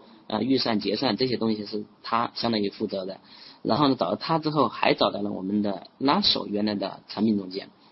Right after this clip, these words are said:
对，就是，呃，对，E R P啊。然后另外呢，因为社保这个东西计算很复杂，它涉及到全国啊。另外呢，我们说是需要这个找，呃，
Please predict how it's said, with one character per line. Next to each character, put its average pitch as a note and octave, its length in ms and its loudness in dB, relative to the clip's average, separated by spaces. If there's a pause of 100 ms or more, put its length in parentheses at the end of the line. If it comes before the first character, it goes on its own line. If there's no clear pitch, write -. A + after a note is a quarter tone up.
(180)
对， G#2+ 220 2 (360)
就 A#2 140 2
是， F2+ 760 0
呃， F#2+ 560 0
对 - 240 4
，E A#2+ 120 2
R A#2+ 100 4
P - 240 -2 (340)
啊。 A2 220 0 (140)
然 A#2+ 160 2
后 D3+ 60 8
另 E3 160 8
外 C#3+ 100 6
呢， A#2+ 260 2
因 - 160 6
为 F#3+ 160 8
社 A3 180 6
保 B2 100 8
这 B2+ 100 2
个 D3+ 40 4
东 D#3+ 100 8
西 D#3 100 8
计 F#3 120 4
算 D3+ 160 2
很 G#2+ 120 -4
复 D3+ 160 -2
杂， A2 200 -4
它 C#3 60 -4
涉 D3+ 140 0
及 C#3 40 2
到 A#2 60 2
全 A2 300 -2
国 G2+ 240 -4 (240)
啊。 F#2+ 180 -4 (240)
另 F#3 240 8
外 F3 160 8
呢， A#2+ 220 6
我 G2 100 4
们 G#2+ 140 2
说 A#2+ 260 2
是 A#2 400 2 (300)
需 - 180 0
要 C3 140 8
这 A#2+ 160 4
个 G#2 440 2
找， - 220 -2 (720)
呃， G2+ 500 0